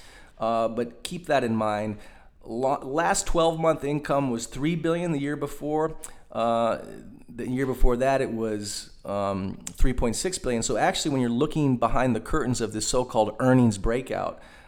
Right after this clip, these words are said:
uh, there's been a fifteen percent decline, uh, this year in, uh, net income. So, so far you see a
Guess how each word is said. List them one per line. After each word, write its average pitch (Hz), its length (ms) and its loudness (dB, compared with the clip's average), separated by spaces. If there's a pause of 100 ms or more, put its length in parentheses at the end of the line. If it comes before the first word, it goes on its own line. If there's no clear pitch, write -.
(120)
uh, 135 260 -4
there's 151 160 -4
been 180 120 2
a 135 40 2
fifteen 151 400 10
percent 131 460 4
decline, 104 840 2
uh, 95 200 -4
this 107 300 -6
year 98 300 -4 (420)
in, 110 300 -4
uh, 104 320 -4
net 123 220 0
income. - 440 -2 (300)
So, 127 320 2
so 170 220 0
far 139 260 4
you 120 220 2
see 117 580 -2
a 101 400 -6